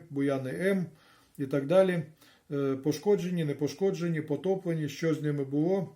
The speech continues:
за останні оці декілька днів. Е, ну і там я пообіцяв, що в наступному відео я розкажу про оці кораблі, і Буяни, і Бикови.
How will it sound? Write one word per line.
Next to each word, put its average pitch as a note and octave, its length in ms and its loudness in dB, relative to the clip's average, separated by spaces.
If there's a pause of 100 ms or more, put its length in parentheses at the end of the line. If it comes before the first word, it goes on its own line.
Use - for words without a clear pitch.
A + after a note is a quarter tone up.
за C#3 100 -2
останні D3+ 440 0
оці C#3+ 340 0 (300)
декілька C#3 500 0 (140)
днів. G2 280 -8
Е, - 40 -14 (2000)
ну G3 120 2
і G3 60 2
там F3 260 4
я D#3+ 220 6 (240)
пообіцяв, C#3+ 680 4 (200)
що C3 400 -2 (460)
в C#3 40 -6
наступному C#3+ 540 0
відео B2+ 340 2
я B2+ 120 0
розкажу A#2+ 480 -4
про A#2+ 380 -2 (340)
оці A#2 360 -6 (120)
кораблі, D3 480 -2 (440)
і D#3 100 -2
Буяни, F3 480 4
і D#3+ 400 0 (120)
Бикови. D3+ 560 4